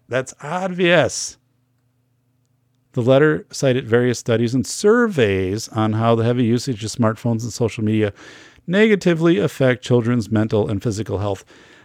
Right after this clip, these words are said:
I talked about that in the last podcast. That is, that, that's well known with, uh, millennials, with Gen Z, but, you know, it's pretty much, um, throughout. It's, again, it's not this, the heavy usage of, you gotta go beyond this. Why, why are you doing this? It, it, it's because, I mean, this is,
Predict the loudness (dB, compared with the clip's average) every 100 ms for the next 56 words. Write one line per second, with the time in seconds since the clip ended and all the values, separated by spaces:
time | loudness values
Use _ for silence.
0 | -8 0 0 2 0 2 0 0 0 0
1 | -2 -4 -4 -4 -6 -6 0 0 0 -6
2 | -6 -4 -4 _ -8 -6 2 4 4 4
3 | 2 0 -2 -4 -6 -4 -2 2 2 4
4 | 2 2 0 -2 -6 -6 -6 -4 0 0
5 | 0 -2 -2 -2 -2 0 2 0 2 2
6 | 2 2 -2 -6 -18 -10 -6 -4 -6 -4
7 | 0 2 2 0 -6 -20 -20 -6 -4 -4
8 | -4 -2 2 2 2 -4 0 -2 -4 -16
9 | -14 -2 -2 -2 -10 -12 -8 0 4 4
10 | 4 2 4 2 2 -2 -4 -16 -12 -4
11 | 2 4 4 2 2 0 0 0 -2 -2
12 | -2 0 0 2 0 2 0 2 0 -2
13 | -4 -6 -2 -4 -2 -8 -2 -4 0 0
14 | -2 -2 0 2 2 2 0 0 0